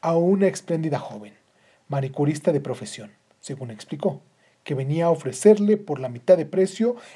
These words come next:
el mismo collar de esmeraldas que él había vendido cuarenta y ocho horas antes. El joyero recordaba muy bien al comprador. Imposible olvidarlo. Un patán presumido.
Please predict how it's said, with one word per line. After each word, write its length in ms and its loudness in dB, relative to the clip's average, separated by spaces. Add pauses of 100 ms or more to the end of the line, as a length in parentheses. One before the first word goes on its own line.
el 160 -4
mismo 360 -2
collar 340 2
de 80 -2
esmeraldas 680 0 (300)
que 240 -8
él 280 4
había 340 -2
vendido 480 -4
cuarenta 460 -6
y 100 -2
ocho 380 0
horas 400 2
antes. 520 -16 (600)
El 120 -18
joyero 680 -4 (400)
recordaba 460 2
muy 200 4
bien 240 0
al 120 -2
comprador. 540 -8 (540)
Imposible 640 -2
olvidarlo. 540 -6 (500)
Un 220 -8
patán 460 -2
presumido. 600 -12